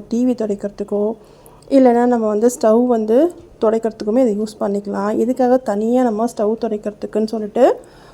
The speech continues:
துணி வாங்கணுன்ற அவசியமே இல்லைங்க. இப்படி பார்த்தீங்கன்னா உங்களுக்கு தெரியுதா, இந்த டஸ்ட் ஏதாவது துடைக்கிறதுக்கு கூட நம்ம யூஸ் பண்ணிக்கலாம். ரொம்ப யூஸ்ஃபுல்லா இருக்கும்.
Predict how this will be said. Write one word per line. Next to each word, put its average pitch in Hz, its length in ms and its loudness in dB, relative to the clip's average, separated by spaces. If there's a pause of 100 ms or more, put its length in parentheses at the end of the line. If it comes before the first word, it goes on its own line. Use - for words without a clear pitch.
(180)
துணி 285 280 6
வாங்கணுன்ற 226 580 0 (100)
அவசியமே 208 500 -2
இல்லைங்க. 202 480 -2 (560)
இப்படி 226 280 0
பார்த்தீங்கன்னா 226 380 0
உங்களுக்கு 214 300 -2
தெரியுதா, 226 220 2
இந்த 226 200 0
டஸ்ட் 202 300 0
ஏதாவது 226 380 2
துடைக்கிறதுக்கு 226 400 -2
கூட 226 140 -2
நம்ம 240 180 0
யூஸ் 202 320 -4
பண்ணிக்கலாம். 202 500 -4
ரொம்ப 220 340 -2
யூஸ்ஃபுல்லா 208 500 -2
இருக்கும். 220 480 -2